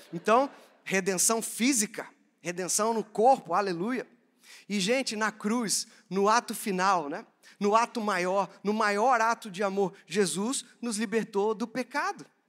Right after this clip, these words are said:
Jesus nos deu uma nova natureza, aniquilou a velha natureza,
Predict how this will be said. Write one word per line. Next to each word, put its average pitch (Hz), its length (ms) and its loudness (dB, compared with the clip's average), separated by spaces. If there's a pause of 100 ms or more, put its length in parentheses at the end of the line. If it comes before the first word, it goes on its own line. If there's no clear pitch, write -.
(540)
Jesus 185 340 -4
nos 254 160 -4
deu 262 300 -2
uma 233 200 0
nova 247 300 -2
natureza, 247 760 -4 (360)
aniquilou 220 840 2
a 226 100 4
velha 190 280 -2
natureza, 175 600 -6